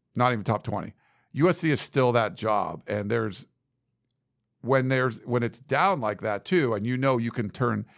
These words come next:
it's a lot easier to turn U S C around than it would be to turn around, like, Washington, which is a good program and stuff, but if they're, they're in the crapper, like, oh and twelve, like, it's gonna take Sark a while for him to dig out of there. I mean,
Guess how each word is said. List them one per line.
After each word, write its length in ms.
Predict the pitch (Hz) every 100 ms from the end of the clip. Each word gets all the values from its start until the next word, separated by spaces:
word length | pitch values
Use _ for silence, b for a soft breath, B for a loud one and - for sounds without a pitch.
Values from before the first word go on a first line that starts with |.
| b b
it's 140 | 135
a 60 | 180
lot 160 | 185 180
easier 200 | 151 139
to 40 |
turn 200 | 151 139
U 120 | 131
S 80 | 120
C 140 | - 139
around 260 | 113 107
than 120 | 104
it 40 | 101
would 160 | 107
be 140 | 98 110
to 60 | 104
turn 240 | 113 107
around, 480 | 101 101 98 98 92 _ _ _ _ -
like, 220 | 95 98
Washington, 680 | 139 156 143 101 90 82 80
which 160 | 107 120
is 100 | 104
a 40 |
good 220 | 95 160
program 400 | 151 175 143 104
and 80 | 95
stuff, 300 | - 107 -
but 180 | 98 101
if 140 | 101
they're, 320 | - 139 139 - -
they're 140 | 127
in 60 | 131
the 60 | 117
crapper, 480 | 139 143 135 110 104
like, 180 | 104 127
oh 140 | 131
and 80 | 120
twelve, 320 | 135 143 107
like, 160 | 107 110
it's 100 | -
gonna 80 | 131
take 200 | 127 117
Sark 260 | 117 110
a 20 |
while 240 | 110 113 110
for 180 | - 110
him 120 | 101
to 60 |
dig 200 | 92 110
out 160 | 120 135
of 60 | 90
there. 240 | 85 90 _ _ _ _ _ _ _ _ _
I 100 | 135
mean, 200 | 117 90